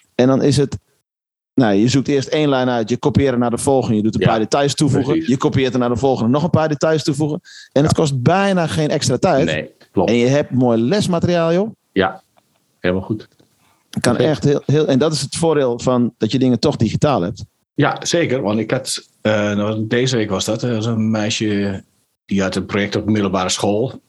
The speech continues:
Speaker 2: En die doet dan, eh, muziek als, eh, ook als vak op middelbare school. Dan hebben ze een presentatie in, in, in het theater. En die moest Iedereen is van de Wereld, eh,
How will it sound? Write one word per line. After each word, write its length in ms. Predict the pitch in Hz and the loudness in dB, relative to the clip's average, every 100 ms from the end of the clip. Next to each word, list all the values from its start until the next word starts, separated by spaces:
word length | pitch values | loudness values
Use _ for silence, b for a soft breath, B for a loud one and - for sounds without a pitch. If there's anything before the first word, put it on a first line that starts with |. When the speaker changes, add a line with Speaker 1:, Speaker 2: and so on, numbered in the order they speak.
| _ | _
Speaker 2:
En 120 | - | -4
die 140 | 90 | -4
doet 160 | 85 98 | -2 -4
dan, 220 | 80 80 | -2 -2
eh, 380 | 71 62 60 64 | -2 -4 -6 -8
muziek 380 | 64 80 - 110 | -6 -4 -4 -2
als, 260 | 95 98 98 | -2 -2 -4
eh, 260 | 92 - | -4 -4
ook 100 | 85 | -4
als 140 | - - | -4 -4
vak 160 | 92 | -4
op 80 | - | -4
middelbare 340 | 87 82 78 - | -4 -4 -4 -4
school. 200 | - 85 | -2 -2
Dan 100 | 90 | -2
hebben 180 | 82 | -4
ze 60 | - | -8
een 60 | - | -6
presentatie 680 | 87 82 - 90 87 - | -4 -4 -2 -2 -2 -4
in, 140 | 80 78 | -4 -4
in, 160 | 76 76 71 | -6 -8 -6
in 80 | |
het 120 | 78 - | -8 -4
theater. 480 | - 78 85 101 - - B B B B - | -2 0 -2 -6 -12 -20 B B B B -4
En 100 | 123 | 0
die 80 | |
moest 160 | 98 95 | 0 0
Iedereen 360 | 135 117 101 92 | 0 0 0 -2
is 140 | 87 | -2
van 100 | 98 | -2
de 60 | 87 | -2
Wereld, 340 | 110 131 - | 0 -2 -2
eh, 340 | 98 90 82 | -2 -2 -2